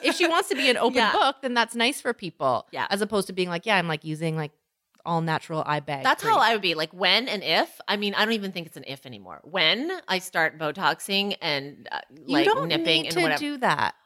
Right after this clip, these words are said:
Speaker 2: Eventually,
Speaker 1: Okay.
Speaker 2: that it will happen.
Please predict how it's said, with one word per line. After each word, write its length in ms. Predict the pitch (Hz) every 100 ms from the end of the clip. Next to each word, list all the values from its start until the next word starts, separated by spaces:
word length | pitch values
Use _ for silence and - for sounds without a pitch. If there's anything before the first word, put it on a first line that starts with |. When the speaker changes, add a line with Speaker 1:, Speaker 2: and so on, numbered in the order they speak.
| _ 180 _ _ _ _ -
Speaker 2:
Eventually, 580 | 233 202 190 - 165 147
Speaker 1:
Okay. 340 | 202 185 -
Speaker 2:
that 160 | 175 -
it 140 | 190 190
will 120 | 196
happen. 600 | 214 294 175 107 123